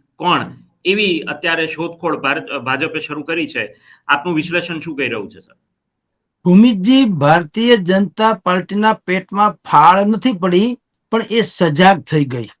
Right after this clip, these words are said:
Speaker 2: અને કોઈ પણ શાસક હોય કે રાજકીય પક્ષ હોય, સંસ્થા હોય કે વ્યક્તિ હોય, જ્યારે એને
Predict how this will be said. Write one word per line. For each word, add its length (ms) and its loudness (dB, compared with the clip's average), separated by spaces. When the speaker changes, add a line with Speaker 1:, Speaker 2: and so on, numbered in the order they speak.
Speaker 2:
અને 180 0
કોઈ 260 6
પણ 200 6
શાસક 680 2
હોય 300 2
કે 160 2
રાજકીય 560 2
પક્ષ 260 0
હોય, 220 0
સંસ્થા 500 0
હોય 180 2
કે 80 2
વ્યક્તિ 320 -2
હોય, 160 -8
જ્યારે 380 4
એને 140 4